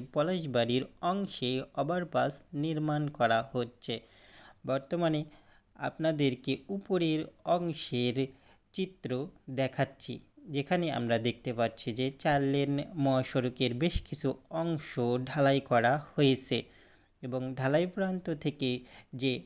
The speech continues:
র‍্যাম্পগুলো শুরু হবে, সেই র‍্যাম্পের বগুড়ামুখী অংশের কাজ চলমান। এই অংশটির কাজ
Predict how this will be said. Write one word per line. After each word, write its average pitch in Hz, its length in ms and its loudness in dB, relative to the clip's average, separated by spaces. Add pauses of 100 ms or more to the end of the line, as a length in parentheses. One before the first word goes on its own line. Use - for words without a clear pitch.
র‍্যাম্পগুলো 135 720 2
শুরু 156 420 0
হবে, 123 460 0
সেই 131 420 2
র‍্যাম্পের 139 640 4
বগুড়ামুখী 147 680 4 (100)
অংশের 117 480 0 (140)
কাজ 131 260 -2 (180)
চলমান। 143 460 4 (1200)
এই 170 160 2 (680)
অংশটির 175 640 -2 (300)
কাজ 160 200 0